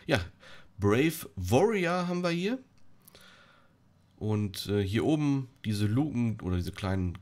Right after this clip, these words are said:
Klappen, das ist auch alles Aufkleber. Auch über mehrere Paneele. Hier oben die Panzerplatten vor der Scheibe. Hier an der Tür dieses T vierzig fünfzehn ist natürlich die,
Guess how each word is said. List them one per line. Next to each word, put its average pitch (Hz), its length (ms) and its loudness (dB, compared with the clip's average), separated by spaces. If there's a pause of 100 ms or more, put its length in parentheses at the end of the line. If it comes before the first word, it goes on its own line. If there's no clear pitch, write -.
Klappen, 110 440 0
das 95 160 -2
ist 92 200 -6
auch - 160 -4
alles 107 220 -4
Aufkleber. 95 800 -2 (580)
Auch 104 220 0
über 92 180 2
mehrere 95 340 0
Paneele. 110 680 0 (500)
Hier - 200 -6
oben 104 400 -2
die 92 380 -2 (460)
Panzerplatten 101 840 -2 (220)
vor 92 140 -6
der 85 100 -2
Scheibe. 104 520 -2 (2000)
Hier 95 180 -4
an 90 60 0
der 90 160 -2
Tür 120 260 2
dieses 92 480 -4 (880)
T 98 180 -2
vierzig 95 400 -6
fünfzehn 127 380 -2
ist 92 80 -2
natürlich 95 460 -4
die, 87 280 -6